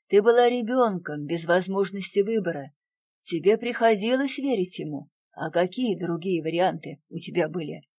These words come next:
Однако ты уже давно не та маленькая девочка. Ты знаешь разницу между плохим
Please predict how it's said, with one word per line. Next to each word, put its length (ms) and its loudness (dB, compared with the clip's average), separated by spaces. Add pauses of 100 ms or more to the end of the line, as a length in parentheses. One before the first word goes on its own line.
(640)
Однако 520 -4
ты 160 -2
уже 280 0
давно 440 0
не 200 -2
та 520 -4
маленькая 600 -6
девочка. 540 -10 (560)
Ты 140 4
знаешь 520 2
разницу 600 0
между 300 -2
плохим 580 0